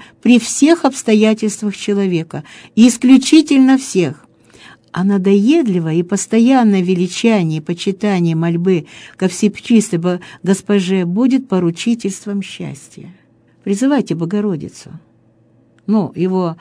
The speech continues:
всемилостивая помогала ему, когда крысы поедали его со-, сокамерников. А он молился. И Серафим Саровский накануне за три ч-, часа до ареста приснился старец, который, плача, слезки капали, он это чувствовал, сказал ему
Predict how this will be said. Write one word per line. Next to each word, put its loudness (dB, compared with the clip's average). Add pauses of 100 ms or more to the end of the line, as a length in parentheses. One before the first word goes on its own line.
(160)
всемилостивая -4
помогала -6
ему, -6
когда -10
крысы -8 (400)
поедали -4
его -8
со-, -12
сокамерников. -10 (260)
А -8
он -2
молился. -4 (460)
И -2
Серафим -2
Саровский -6
накануне -4
за -4
три -4
ч-, -12
часа -10
до -6
ареста -6 (440)
приснился -2
старец, -8
который, -8
плача, -8
слезки -8
капали, -6
он -8
это -12
чувствовал, -16 (300)
сказал -6
ему -4